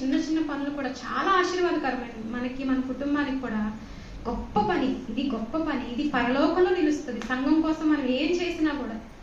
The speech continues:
ఎందుకంటే సంఘము ఆయన శరీరము, ఆయన శరీరం కోసం మనం చిన్న సహకారం అందించినా కూడా అది పరలోకంలో ఆయన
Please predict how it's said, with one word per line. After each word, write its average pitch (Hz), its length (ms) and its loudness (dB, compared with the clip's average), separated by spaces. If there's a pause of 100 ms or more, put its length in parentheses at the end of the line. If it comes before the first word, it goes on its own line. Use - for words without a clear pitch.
(280)
ఎందుకంటే 294 380 2
సంఘము 277 460 2
ఆయన 277 300 2 (500)
శరీరము, 269 640 4 (260)
ఆయన 285 160 2
శరీరం 311 500 2
కోసం 320 320 0
మనం 302 160 4
చిన్న 359 760 -2
సహకారం 381 380 0
అందించినా 311 520 2
కూడా 247 220 -2
అది 240 240 -2
పరలోకంలో 285 600 -2
ఆయన 262 300 -2